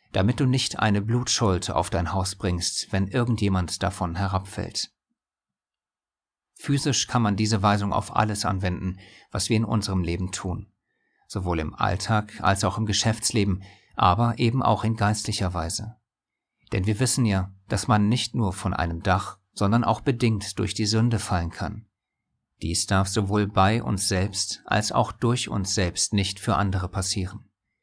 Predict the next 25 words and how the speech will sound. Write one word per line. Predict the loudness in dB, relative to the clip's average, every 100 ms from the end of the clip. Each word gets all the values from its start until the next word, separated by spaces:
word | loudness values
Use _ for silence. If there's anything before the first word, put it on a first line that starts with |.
| _ _ _
Wie | -2 0
schaffen | 4 2 2 0
wir | 2
das? | 0 -2 -8 _ _ _ _ _ _ -6
Indem | 0 2 2
wir | 2
in | 0
keiner | -2 0 2 4
Sache | 2 2 0 0
irgendeinen | 0 0 0 0 0 0
Anstoß | 0 0 -2 -2 -4
geben, | -2 -2 -2 -6 -10 _ -6
damit | -2 -2 0
nicht | -2 0 -4 -2
der | 0
Dienst | 2 0 0 -4
verlästert | -2 0 0 -2 -4 -6
werde. | -8 -8 -14 -20 _ _ _ _ _ _ -6
Zweite | 0 2 0 -2
Korinther | -2 0 0 -2
sechs | -2 -2 -2
drei. | -4 -4 -6 -10 _ _ _ _ _ _ _ _ _ _ _ _ _ _ _ _ _ _ _ _ _ _ _ _ _ _ _ _
Das | -6 0
nächste | 0 2 2
Beispiel, | 2 2 2 2 2 -4